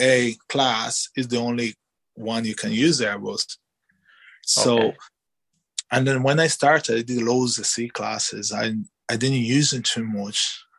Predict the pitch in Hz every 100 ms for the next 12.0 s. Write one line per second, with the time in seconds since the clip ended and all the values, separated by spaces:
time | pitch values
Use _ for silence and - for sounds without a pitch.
0 | - 117 117 117 113 113 110 - 131 120
1 | 123 131 - 127 123 120 - 107 113 117
2 | 120 123 120 120 120 120 120 113 117 123
3 | 123 123 123 123 120 - 120 - 120 -
4 | 117 110 - - 127 127 117 123 127 -
5 | 117 117 123 127 156 131 120 120 - 123
6 | 117 - 127 131 127 135 120 - 117 107
7 | 98 - - 110 120 - 117 - 107 -
8 | - 107 104 - - - - 131 147 -
9 | 135 - 104 120 120 113 110 113 120 120
10 | 113 - 110 101 - - 127 123 - _
11 | - - - - - - - 147 -